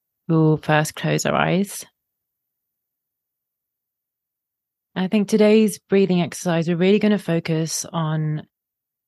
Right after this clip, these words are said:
showing gratitude to ourselves, but also this moment that is allowing us to really slow down and allow ourselves to witness the energies that are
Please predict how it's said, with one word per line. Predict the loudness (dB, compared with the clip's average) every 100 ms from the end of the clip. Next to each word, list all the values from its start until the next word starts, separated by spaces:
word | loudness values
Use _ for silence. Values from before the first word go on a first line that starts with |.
| -8
showing | 0 4 4 4
gratitude | 2 -2 -8 -8 -6 -6 -8 -14 _ _ _ _ _
to | -2 2
ourselves, | 2 2 2 4 4 0 -4
but | -4 -2
also | -2 -2 -2 -2
this | -4 -4
moment | -2 0 2 0 -2 -6
that | -8 -6
is | -6 -8 -12 -10
allowing | -2 0 2 4 4 2 0 -4 -8
us | -8 -8 -10 -12 -14 -16 _ _ _ _ _
to | -4 2
really | 4 2
slow | 2 2 4 4
down | 0 -2 -2 -2 -2 -4
and | -6 -6 -6 -8 -8 -10 -12 -18 _ _ _ _ -2
allow | 2 4
ourselves | 4 2 0 -2
to | -2
witness | 0 0 -2 -2 -6 -10 -14 _ _ _ _ _ _ _ _
the | -8 0
energies | 4 4 4 4 4 2 -2
that | -4
are | -2 -2 -4